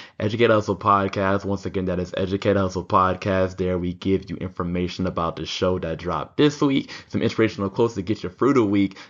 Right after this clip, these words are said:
And of course, they're all done by Paul, so you can thank him personally for helping you. <laughs> You can also catch us on Facebook by liking our page at Educate Hustle. That's two words. Once again,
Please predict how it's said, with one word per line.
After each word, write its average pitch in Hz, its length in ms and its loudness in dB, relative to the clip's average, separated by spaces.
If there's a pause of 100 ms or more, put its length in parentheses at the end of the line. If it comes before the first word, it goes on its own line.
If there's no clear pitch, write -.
And 90 80 -6
of 92 100 -6
course, 107 300 2
they're 95 140 2
all 95 140 2
done 90 220 -4
by 90 140 -6
Paul, 92 360 0
so 92 140 -10
you 87 60 -6
can 98 100 -6
thank 90 280 -4
him 101 240 -4 (260)
personally 131 880 2 (380)
for 98 120 -8
helping 90 260 -6
you. 82 280 -8
<laughs> 78 40 -4 (640)
You 139 120 0
can 127 140 2
also 139 580 2 (280)
catch 123 280 0
us 110 140 0
on 101 240 -2
Facebook 98 560 0
by 95 120 0
liking 92 360 0
our 87 100 0
page 92 460 0
at 90 180 0
Educate 95 360 0
Hustle. 92 260 0
That's 85 200 0
two 92 220 0
words. 90 300 0
Once 87 160 -6
again, 95 320 -4